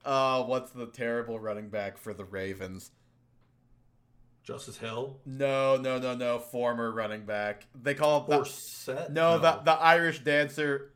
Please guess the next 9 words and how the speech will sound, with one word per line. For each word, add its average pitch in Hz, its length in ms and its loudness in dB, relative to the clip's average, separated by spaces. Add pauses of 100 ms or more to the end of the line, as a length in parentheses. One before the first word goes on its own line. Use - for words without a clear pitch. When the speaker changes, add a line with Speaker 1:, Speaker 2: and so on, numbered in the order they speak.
Speaker 1:
Alex 165 280 4
Collins. 131 540 2 (420)
Speaker 2:
Oh, 151 1000 6 (100)
Speaker 1:
Bec-, - 280 -6
Speaker 2:
oh. - 140 -14
Speaker 1:
because 165 360 4
you 175 80 -6
wanted 160 380 2
Burkhead, 139 580 2